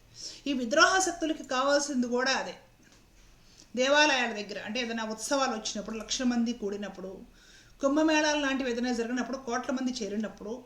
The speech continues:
అక్కడ ఏదో ఒక, ఆ, పనికిమాలిన ఏదైనా సృష్టించేసేసి జనాలను దైవం పట్ల నమ్మకం లేకుండా భారతీయతని, హిందువులను, సనాతన ధర్మాన్ని ఆ విధంగా నిర్వీర్యం చేయడము,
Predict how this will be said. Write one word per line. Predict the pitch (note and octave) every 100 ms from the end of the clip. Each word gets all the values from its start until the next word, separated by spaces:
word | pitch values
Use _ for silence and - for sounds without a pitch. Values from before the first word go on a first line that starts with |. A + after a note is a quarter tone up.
| -
అక్కడ | A#3 B3 C4
ఏదో | B3 C#4+ D4+ D#4
ఒక, | D#4 D#4 D4 A#3+ B3+ C4+ - - - -
ఆ, | B3+ B3+
పనికిమాలిన | C4 C#4+ D4 D#4 D4+ C#4
ఏదైనా | B3 B3 D4
సృష్టించేసేసి | - A#3 B3 A3 G3 F#3 G3+ - D#4 - _ _ _ - - - -
జనాలను | B3+ C#4+ C#4+ D4
దైవం | B3+ B3 C#4+ C4+
పట్ల | B3 C4+
నమ్మకం | B3 A#3+ B3+ A#3+
లేకుండా | G#3 G#3 G#3+ A3 D#4+ - - - - -
భారతీయతని, | A#3 C#4 D4+ B3+ A#3+ B3 C#4
హిందువులను, | C4 B3+ B3+ G3+ F#3+ F#3 -
సనాతన | A#3 A#3 A#3+
ధర్మాన్ని | G#3+ G#3 G#3+ G#3 B3
ఆ | C#4
విధంగా | A3+ G#3+ G#3
నిర్వీర్యం | C#4 A#3 A3 A3 G#3
చేయడము, | F#3 G3 F3+ E3+